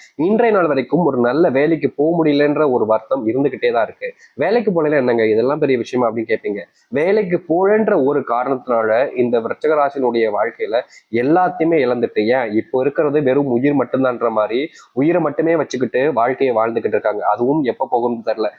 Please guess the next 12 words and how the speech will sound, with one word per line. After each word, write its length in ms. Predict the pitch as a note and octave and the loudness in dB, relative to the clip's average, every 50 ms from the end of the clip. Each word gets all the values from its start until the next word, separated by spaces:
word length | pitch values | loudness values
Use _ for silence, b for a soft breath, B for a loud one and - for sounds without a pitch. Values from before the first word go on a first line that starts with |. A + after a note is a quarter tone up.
| B B B | B B B
அது 200 | B A#2 A#2 A2+ | B -6 -6 -4
போனா 300 | - A#2 B2+ C#3 - C#3+ | -2 0 0 2 0 0
கூட 180 | B2 C3 C3+ D3+ | 0 0 0 0
சந்தோஷம்தான் 640 | - D3 A#2+ B2 C3 D3 C#3+ - D3 C3+ C3+ C3 - A#2 | 0 -2 -4 -2 -2 -2 -2 -2 -2 -2 -2 -2 -4 -6
அப்படின்ற 340 | - - C3 B2 A#2+ B2 | -6 -4 -4 -2 0 0
மாதிரி 240 | A2+ A2 A2 G#2 G2+ | 0 0 -2 -2 0
தான் 220 | G#2 G#2+ A#2+ C#3 B B B B B | 0 0 0 0 B B B B B
இவருடைய 420 | - B2 C#3+ C3 C3+ C3 B2 A#2+ | -4 -4 -2 0 0 0 0 0
மனநிலை 420 | A2 A2+ A#2 C#3 E3 F3 D#3+ D3+ C#3 | 0 0 0 2 2 2 2 2 2
என்பது 280 | B2 A#2 G#2+ G#2+ G#2+ A2+ | 2 0 0 0 0 0
இருக்குது. 300 | G#2 G2+ - - G2+ F#2 F2+ | -2 -2 -4 -6 -6 -4 -2
ஏன்னா, 160 | D#3+ F#3+ | 0 0